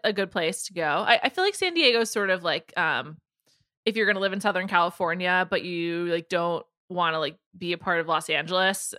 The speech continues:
or you're, like, from the West Coast and have, like, an anti-L A bias, like, a lot of people go to San Diego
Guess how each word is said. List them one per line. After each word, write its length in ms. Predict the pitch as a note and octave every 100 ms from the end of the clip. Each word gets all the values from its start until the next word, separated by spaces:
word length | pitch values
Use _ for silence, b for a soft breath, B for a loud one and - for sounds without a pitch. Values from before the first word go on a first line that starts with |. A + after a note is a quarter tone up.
| -
or 420 | F#3+ F3 E3 D#3+ D#3+
you're, 180 | E3+ D#3+
like, 200 | C3 -
from 360 | - F3+ F3+
the 100 | F#3
West 300 | E3 D#3+ -
Coast 320 | - E3+ F3+
and 100 | F3+
have, 140 | E3 D#3+
like, 140 | E3
an 120 | F3 -
anti-L 480 | E3 E3+ E3+ C#3+ D#3
A 80 | D#3+
bias, 480 | C#3 C3+ F3 G#3
like, 100 | G3
a 40 | D3+
lot 140 | C#3
of 60 | D3+
people 220 | - D#3
go 100 | D3+
to 60 | B2
San 240 | C#3+ C3+
Diego 440 | D#3 G#2+ F#2 G2+